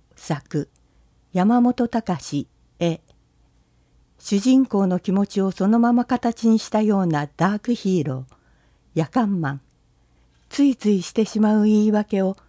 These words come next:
ユーモラスに描きます。図書館イベント情報。図書館祭り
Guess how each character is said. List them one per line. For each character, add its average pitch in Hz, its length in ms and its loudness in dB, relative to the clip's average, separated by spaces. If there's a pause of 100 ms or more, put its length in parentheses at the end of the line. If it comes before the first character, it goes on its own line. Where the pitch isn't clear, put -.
(200)
ユ 269 180 4
ー - 20 4
モ 233 140 2
ラ 185 140 -2
ス 160 160 -4
に 156 160 0
描 151 240 -2
き 165 140 -8
ま 151 180 -2
す。 - 260 -20 (1600)
図 214 100 0
書 277 160 0
館 175 500 -4
イ 196 80 0
ベ 233 200 4
ン 233 40 0
ト 240 160 0
情 220 260 2
報。 139 360 -8 (1000)
図 208 100 0
書 285 160 0
館 262 160 2
祭 226 540 0
り - 40 -16